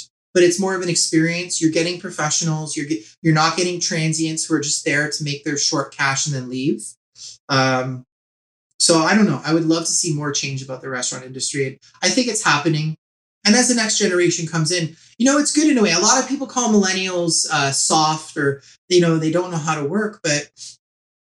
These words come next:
I think in a way they're doing the right thing because they're saying, "No, we don't wanna be taken advantage anymore. We don't wanna work eighteen hours and get paid eighty bucks.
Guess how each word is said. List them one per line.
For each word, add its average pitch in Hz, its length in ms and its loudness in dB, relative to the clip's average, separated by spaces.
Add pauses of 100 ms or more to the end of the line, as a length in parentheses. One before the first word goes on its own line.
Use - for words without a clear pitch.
(720)
I 208 120 6
think 220 260 2
in 202 100 4
a 170 60 0
way 202 240 2
they're 165 140 2
doing 175 240 -2
the 160 80 -4
right 147 200 -4
thing - 460 -8
because 147 360 -2
they're 175 120 -2
saying, 165 240 -2
"No, 269 360 -6 (460)
we 139 120 4
don't 381 100 2
wanna 415 160 0
be 285 120 2
taken 175 280 0
advantage 147 480 -4
anymore. 131 460 -6
We 185 120 0
don't 427 160 -2
wanna 196 220 0
work 135 240 -4
eighteen 139 320 -4
hours 139 380 -2
and 135 100 -6
get 127 160 -14
paid 131 160 -4
eighty 120 240 -2
bucks. - 580 -6